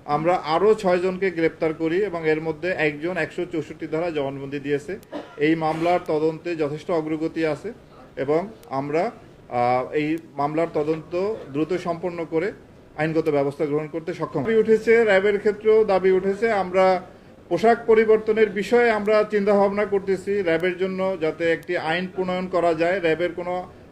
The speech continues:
আপনার নির্দিষ্ট আইন নেই, আর্ম পুলিশ ব্যাটালিয়ন আইন সংশোধন করে র্যাব বাহিনী গঠন করা হয়েছে। আমরা র্যাবের জন্য একটা আইন করার চিন্তাভাবনা করতেছি এবং আর কোন কোন ক্ষেত্রে সংস্কার আনা যায়, সেই বিষয়ে আপনাদের মতামত, জনসাধারণের মতামত সাপেক্ষে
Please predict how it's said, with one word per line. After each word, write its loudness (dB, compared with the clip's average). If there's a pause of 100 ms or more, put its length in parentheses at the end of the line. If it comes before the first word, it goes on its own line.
আপনার -2
নির্দিষ্ট -2
আইন 2
নেই, -4
আর্ম -2
পুলিশ -2
ব্যাটালিয়ন -2
আইন -4
সংশোধন -6
করে -2
র্যাব 0 (200)
বাহিনী 0
গঠন -4
করা -2
হয়েছে। -4 (420)
আমরা 0
র্যাবের 0
জন্য -4
একটা -4
আইন -4
করার 0
চিন্তাভাবনা -2
করতেছি -8
এবং -6
আর -4 (100)
কোন -12
কোন -10
ক্ষেত্রে -8
সংস্কার -6 (380)
আনা -2
যায়, 0
সেই -2
বিষয়ে -2 (360)
আপনাদের -2
মতামত, -4
জনসাধারণের -6
মতামত -6
সাপেক্ষে -6